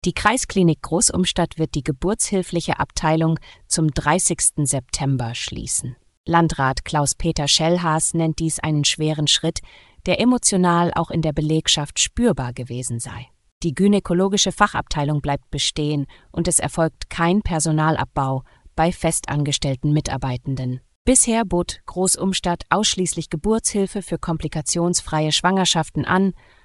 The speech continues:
ohne angeschlossene Kinderklinik oder Neonatologie. Bei Risikoschwangerschaften oder Komplikationen musste deshalb verlegt werden, ein kritischer Zeitfaktor. Kliniken mit Kinderklinik bieten hingegen spezialisierte Versorgung vor Ort.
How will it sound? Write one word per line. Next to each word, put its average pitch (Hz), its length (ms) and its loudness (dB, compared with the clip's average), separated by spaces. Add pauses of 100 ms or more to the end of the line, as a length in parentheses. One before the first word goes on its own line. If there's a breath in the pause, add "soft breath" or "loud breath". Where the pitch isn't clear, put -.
(320 soft breath)
ohne 233 360 4
angeschlossene 156 680 2
Kinderklinik 165 840 2
oder 165 220 0
Neonatologie. 127 880 0 (1200 loud breath)
Bei 170 380 6 (220)
Risikoschwangerschaften 156 1300 0
oder 151 180 -2
Komplikationen 160 960 2 (300 soft breath)
musste 170 260 2
deshalb 147 320 0
verlegt 151 460 0
werden, 127 200 -4
ein 135 120 0
kritischer - 360 -2
Zeitfaktor. - 840 -4 (180)
Kliniken 240 460 6
mit 170 160 4
Kinderklinik 180 880 4
bieten 208 280 0
hingegen 175 520 4
spezialisierte 170 840 2
Versorgung 151 540 0
vor - 200 -2
Ort. - 360 -2